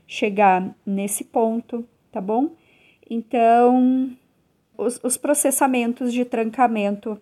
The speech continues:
são basicamente isso. Então, vocês têm um máximo a trancar, um, sem justificativa, e vocês não têm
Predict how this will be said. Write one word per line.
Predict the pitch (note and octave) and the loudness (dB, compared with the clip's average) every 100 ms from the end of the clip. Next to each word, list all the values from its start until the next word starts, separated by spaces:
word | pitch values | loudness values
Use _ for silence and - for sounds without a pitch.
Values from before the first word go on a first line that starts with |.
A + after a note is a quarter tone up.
| - | -8
são | - G#3+ G3+ | -6 -2 0
basicamente | G#3 G3+ - A3+ G3+ G3 G3 B3 B3 _ _ | 0 0 -6 -8 -4 -6 -6 -8 -10 _ _
isso. | G3 - - - - _ _ _ _ _ _ - | -10 -8 -10 -12 -16 _ _ _ _ _ _ -14
Então, | G#3+ A3 | -4 -2
vocês | G3+ G#3 G#3+ G#3+ | -2 -2 -2 -2
têm | - G3 | -4 -2
um | C4 | 0
máximo | E4 C4+ C#4 - E4 G4 B4 _ _ _ _ _ _ _ _ _ _ | 0 0 0 0 2 0 -2 _ _ _ _ _ _ _ _ _ _
a | - G3+ G3+ G3 | -2 2 4 2
trancar, | A3+ C#4 D4 E4 G4 - _ _ _ - | 0 -2 0 0 0 -2 _ _ _ -10
um, | A3+ A3+ G#3+ _ _ | -6 -6 -8 _ _
sem | - A#3+ A3 | -6 -4 -2
justificativa, | A3 B3 - - E4+ E4+ D#4 E4 F4 E4+ | -2 -4 -8 -4 -4 -2 0 2 2 2
e | |
vocês | B3+ C#4 - C4 B3+ | -2 -2 -2 -2 -2
não | C4 | -2
têm | C#4 - B3 C4+ | -4 -2 -2 -2